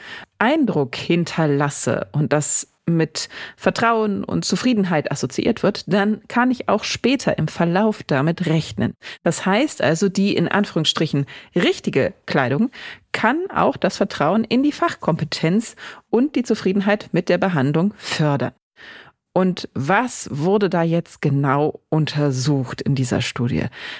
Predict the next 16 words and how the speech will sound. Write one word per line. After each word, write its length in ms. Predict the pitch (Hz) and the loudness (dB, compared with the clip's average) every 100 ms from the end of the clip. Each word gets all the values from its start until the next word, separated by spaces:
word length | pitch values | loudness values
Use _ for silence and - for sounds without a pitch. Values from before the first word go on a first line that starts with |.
| - | -4
Es 260 | 156 151 | -2 0
war 320 | 165 220 294 - | 2 2 0 -2
ein 240 | 170 170 180 - | 0 2 0 0
systematischer 920 | 175 302 - 233 180 151 143 139 135 - | 0 2 2 2 0 -2 -2 -2 -2 -2
Review. 420 | 143 156 214 311 440 - - - - - | 0 2 2 2 2 -2 -16 -18 -8 0
Da 400 | 190 208 214 - | 2 2 2 0
rein 480 | 156 156 156 208 311 | -2 2 2 2 0
flossen 500 | - - 208 - 254 | 0 0 0 2 0
achtundzwanzig 1120 | - 254 240 - 254 247 - - 190 202 190 - | 2 0 0 -2 0 0 0 0 0 0 -2 -2
Studien, 380 | 156 139 113 | 0 0 2
die 120 | 123 127 | 0 0
zwischen 300 | 165 - 165 | 0 0 0
zweitausendfünfzehn 760 | 156 160 165 151 208 220 208 | 0 0 0 0 0 0 0
und 140 | 185 - | -2 0
zweitausendfünfundzwanzig 1120 | 208 156 160 156 170 160 - 147 170 123 - - - - - - - | 0 0 -2 0 0 0 0 0 2 0 -2 -10 -14 -12 -14 -10 -2
erschienen 560 | 156 - 185 156 139 | 0 2 2 2 -2